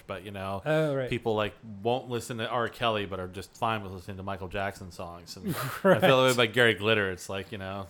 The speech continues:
Speaker 1: people are, you know,
Speaker 2: Mm.
Speaker 1: you can be angry. Who's the, who's the guy that got,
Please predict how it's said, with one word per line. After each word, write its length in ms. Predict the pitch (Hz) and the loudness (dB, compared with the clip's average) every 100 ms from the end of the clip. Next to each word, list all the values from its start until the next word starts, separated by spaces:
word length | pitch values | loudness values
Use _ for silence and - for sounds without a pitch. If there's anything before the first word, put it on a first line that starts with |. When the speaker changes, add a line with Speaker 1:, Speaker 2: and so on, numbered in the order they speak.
| - | -14
Speaker 1:
people 260 | - 104 107 | -12 -10 -8
are, 80 | 101 95 - - _ _ _ _ _ _ _ - | -8 -10 -20 -20 _ _ _ _ _ _ _ -12
you 80 | 101 | -6
know, 120 | 101 | -4
Speaker 2:
Mm. 1120 | 185 185 190 190 185 185 180 185 185 185 160 - - | -2 0 -2 -2 -4 -4 -6 -6 -6 -6 -6 -10 -12
Speaker 1:
you 60 | 117 | -10
can 40 | |
be 80 | 127 | -6
angry. 300 | 127 131 127 | -4 -4 -6
Who's 240 | 120 160 151 | -8 -8 -10
the, 80 | |
who's 220 | 131 180 180 | -14 -14 -14
the 80 | 190 | -18
guy 180 | 185 | -16
that 100 | 196 | -16
got, 140 | 180 | -16